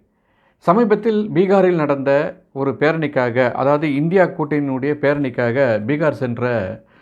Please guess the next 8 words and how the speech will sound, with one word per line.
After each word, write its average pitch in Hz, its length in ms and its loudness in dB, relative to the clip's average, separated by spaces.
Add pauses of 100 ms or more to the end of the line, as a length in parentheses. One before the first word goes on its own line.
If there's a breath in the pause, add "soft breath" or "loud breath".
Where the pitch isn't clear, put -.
(480 soft breath)
தமிழக 170 340 4
முதல்வர் 139 420 -2
திரு 131 200 -4
மு 135 140 -6
க 151 140 -2
ஸ்டாலின் 143 360 -2
அவர்களுடைய 117 640 -2
பேச்சுக்கு 127 880 -2